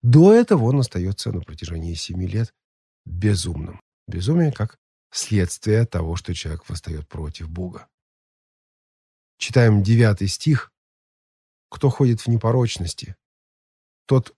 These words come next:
ходит безопасно. А кто превращает, или точнее извращает пути свои,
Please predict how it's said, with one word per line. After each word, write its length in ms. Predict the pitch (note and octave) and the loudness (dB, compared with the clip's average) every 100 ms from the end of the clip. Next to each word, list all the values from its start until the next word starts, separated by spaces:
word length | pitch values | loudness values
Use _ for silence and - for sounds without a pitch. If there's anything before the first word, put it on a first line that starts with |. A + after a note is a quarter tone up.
| - | -20
ходит 440 | - C3+ A#2+ A2 | -2 0 2 2
безопасно. 840 | G#2+ A2 A2+ - F#2+ E2 - - _ _ _ _ _ _ _ _ _ _ | 0 0 0 -2 -4 -4 -8 -16 _ _ _ _ _ _ _ _ _ _
А 60 | - | -8
кто 160 | - | -4
превращает, 1000 | F#3+ E3 C3 C3 - - G3 G3 G#2 - - _ _ _ _ _ - | 0 2 4 2 2 2 4 4 4 0 -14 _ _ _ _ _ -8
или 200 | F#2 E2 | -6 -6
точнее 500 | F2 - F#2 D#2+ - - | -6 -8 -6 -6 -6 -2
извращает 960 | A#2+ B2 C3 - - D#3 B2+ E2 D2+ | 2 2 2 0 2 4 4 2 -4
пути 320 | - F2 - | -10 -12 -8
свои, 420 | E2+ - C#3+ G3 | -10 -6 -2 -2